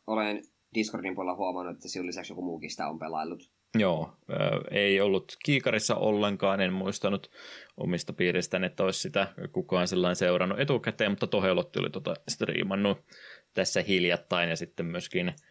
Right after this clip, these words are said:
Speaker 2: ö, Souls-legenda kautta Souls-, ö, sisällöntuottaja Iron Pineapple oli tästä mainostanut, että hei, ei tää nyt Souls-peli ole, vaikka joku semmoisenkin täkin tälle on mennyt laittamaan, mutta hänkin tykästyy, tykästyy kyllä peliin kovasti, niin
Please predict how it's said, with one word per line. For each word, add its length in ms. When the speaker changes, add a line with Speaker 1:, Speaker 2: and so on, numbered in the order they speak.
Speaker 2:
ö, 260
Souls-legenda 1120
kautta 300
Souls-, 340
ö, 340
sisällöntuottaja 1040
Iron 240
Pineapple 520
oli 180
tästä 260
mainostanut, 580
että 220
hei, 260
ei 80
tää 160
nyt 180
Souls-peli 560
ole, 200
vaikka 240
joku 180
semmoisenkin 760
täkin 320
tälle 220
on 160
mennyt 260
laittamaan, 520
mutta 280
hänkin 360
tykästyy, 540
tykästyy 420
kyllä 200
peliin 300
kovasti, 460
niin 200